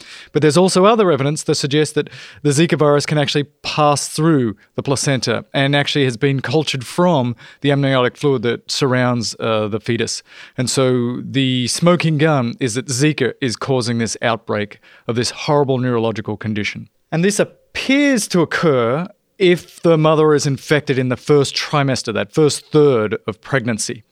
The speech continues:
And so that's why the C D C, I think quite reasonably, and other organizations are saying, if you are pregnant or are planning on being pregnant, do not go to one of these areas where there is a Zika outbreak because, uh, this disease is horrible. And so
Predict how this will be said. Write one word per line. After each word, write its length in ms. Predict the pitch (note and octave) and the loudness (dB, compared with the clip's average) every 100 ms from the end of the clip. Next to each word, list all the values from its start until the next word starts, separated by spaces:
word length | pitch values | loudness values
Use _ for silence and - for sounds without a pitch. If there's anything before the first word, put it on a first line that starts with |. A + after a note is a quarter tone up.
| - | -6
And 100 | B2+ | -2
so 80 | |
that's 220 | C#3+ D#3+ - | 2 2 2
why 300 | F3 E3 D#3 | 2 2 2
the 100 | C#3+ | 0
C 160 | - | 0
D 80 | C#3+ | -2
C, 240 | C3 D#3 | 0 0
I 80 | C#3+ | 0
think 180 | C3 C3+ | 0 -4
quite 260 | - C3 B2 | -2 -4 0
reasonably, 500 | C3+ D#3 C3+ A#2+ A#2 | 0 0 0 0 0
and 100 | A2+ | 0
other 320 | A2+ A#2+ A#2 | 0 0 -2
organizations 640 | B2+ A#2+ A#2 A#2+ A2+ A#2 | -2 -2 -2 -2 -4 -6
are 40 | A2 | -4
saying, 300 | B2+ A#2 G#2+ - - - - | -4 -4 -6 -14 -20 -12 -2
if 200 | D#3+ - | -2 2
you 100 | D3+ | 2
are 80 | |
pregnant 500 | C3+ - C#3 B2+ C#3+ _ - - - | 0 -2 -2 -2 -6 _ -20 -16 -2
or 180 | C#3+ C#3 | 2 4
are 100 | C#3 | 2
planning 440 | - D#3+ D#3 D#3 | 2 0 2 2
on 180 | C3+ B2 | 0 0
being 220 | B2+ A#2 | -2 -2
pregnant, 340 | - B2 B2+ A2 | -4 -4 -4 -2
do 140 | D3+ | 0
not 320 | C#3+ C#3+ D3 | 2 0 0
go 180 | B2 C3 | -2 0
to 140 | C3 | -2
one 240 | B2+ A#2+ A#2+ | -2 -2 -2
of 80 | A2 | -4
these 160 | A#2 | -6
areas 360 | - A#2+ A#2 G2+ | -2 0 0 -2
where 140 | A2+ | -4
there 160 | A2 A2 | -2 -2
is 140 | G#2 | -4
a 20 | |
Zika 300 | A2+ A#2+ A2 A#2+ | -4 -6 -4 -4
outbreak 460 | A#2 G#2+ A2+ A2+ - - - - | -4 -2 -2 -4 -6 -20 -20 -14
because, 640 | - - C3 B2+ A#2+ - - | -8 -6 -2 -2 -2 -6 -4
uh, 380 | B2 B2 B2 A#2+ | 0 2 0 0
this 260 | C3 D3 | -2 -2
disease 600 | - C3+ B2+ C#3+ D#3 D3+ - | -4 -2 0 0 0 -2 -4
is 320 | C#3 C#3 B2+ - | -2 -2 -2 -8
horrible. 640 | _ - D#3 D#3 C3+ G2+ - _ _ - | _ -4 0 2 2 -2 -12 _ _ -8
And 140 | A2 | -6
so 340 | - A#2+ A#2 | -2 0 0